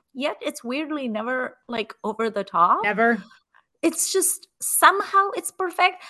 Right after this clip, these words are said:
Speaker 1: And what I really love about Sridevi, um, and I feel this way about Chandni and Chalbaz, but also about Judai, <laughs> is that you can see she's having so much fun.
Speaker 2: Sure looks
Speaker 1: And
Speaker 2: like
Speaker 1: she's
Speaker 2: it.
Speaker 1: so giddy with delight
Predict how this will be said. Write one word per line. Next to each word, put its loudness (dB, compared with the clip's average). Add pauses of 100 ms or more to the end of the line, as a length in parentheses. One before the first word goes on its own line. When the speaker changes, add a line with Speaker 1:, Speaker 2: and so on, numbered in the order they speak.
(180)
Speaker 1:
And 2
what 4
I 2
really 0
love 0
about 0
Sridevi, -2
um, 2 (100)
and -6
I 2
feel -4
this -6
way -4
about -2 (280)
Chandni 0
and -6
Chalbaz, -2
but 0
also 2
about 0
Judai, -2
<laughs> 2
is 0
that 0 (300)
you 4
can 0 (140)
see -2
she's -2
having -2
so -4
much -6 (300)
fun. 6
Speaker 2:
Sure -6
looks -8
Speaker 1:
And 2
Speaker 2:
like -2
Speaker 1:
she's 4
Speaker 2:
it. 0
Speaker 1:
so 4
giddy 4
with 0
delight 2